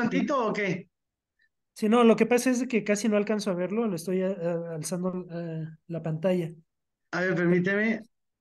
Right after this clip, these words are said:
Speaker 2: Déjame
Speaker 1: Ahí,
Speaker 2: lo
Speaker 1: un
Speaker 2: subo.
Speaker 1: poco más.
Speaker 2: Sí, así está bien, profesor.
Speaker 1: Ok.
Speaker 2: Cualquier persona que sin tener el carácter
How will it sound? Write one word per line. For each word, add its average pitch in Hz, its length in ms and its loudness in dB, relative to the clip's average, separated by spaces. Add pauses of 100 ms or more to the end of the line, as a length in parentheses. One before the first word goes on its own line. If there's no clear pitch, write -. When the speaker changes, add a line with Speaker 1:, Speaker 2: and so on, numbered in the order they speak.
(120)
Speaker 2:
Déjame 175 260 0
Speaker 1:
Ahí, 247 60 4 (100)
Speaker 2:
lo 294 80 6
Speaker 1:
un 233 60 8
Speaker 2:
subo. 208 40 4
Speaker 1:
poco 220 220 -2
más. 302 360 0 (1200)
Speaker 2:
Sí, - 140 -2
así 220 120 0
está 226 160 2
bien, 214 180 2
profesor. 156 380 -10 (800)
Speaker 1:
Ok. 165 160 -2 (1300)
Speaker 2:
Cualquier 220 320 2
persona 247 440 0
que 226 120 0
sin 165 260 -6
tener 180 300 -4
el 208 120 0
carácter 175 580 -4